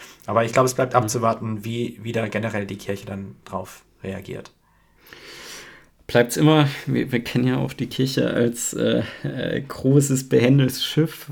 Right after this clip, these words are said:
Speaker 2: ähm, das für einen Kurswechsel ein bisschen länger braucht. Äh, dennoch tatsächlich sehe ich das als extrem positives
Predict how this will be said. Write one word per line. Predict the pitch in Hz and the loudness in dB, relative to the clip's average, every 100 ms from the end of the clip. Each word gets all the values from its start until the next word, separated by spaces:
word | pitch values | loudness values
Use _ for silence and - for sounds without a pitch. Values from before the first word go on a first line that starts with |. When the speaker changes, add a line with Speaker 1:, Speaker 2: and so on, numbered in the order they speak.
| 139 | -8
Speaker 2:
ähm, | 123 120 120 120 120 120 120 - - - | 0 2 2 2 0 -2 -4 -10 -20 -12
das | - 120 | -6 -6
für | - | -2
einen | 117 117 | -4 -4
Kurswechsel | - 135 135 127 131 - 127 | -2 0 0 -2 -4 -6 -4
ein | |
bisschen | 117 127 127 | -4 -4 -2
länger | 113 120 131 | 2 2 2
braucht. | 131 123 127 131 - - - - - _ | 0 2 2 2 -2 -18 -20 -20 -20 _
Äh, | 120 120 120 117 107 - _ | -8 -6 -4 -6 -10 -18 _
dennoch | - 120 123 | 2 4 2
tatsächlich | - 113 - 117 - 107 | -2 -4 -4 -4 -4 -6
sehe | - 120 | -6 -6
ich | - | -6
das | 117 - | -10 -10
als | 113 110 - - _ _ | -10 -10 -12 -20 _ _
extrem | - 104 - - - 117 110 110 | -12 -12 -12 -18 -10 -6 -6 -8
positives | - 113 113 113 - 120 113 113 - - - | -6 -6 -6 -10 -8 -8 -8 -10 -12 -16 -20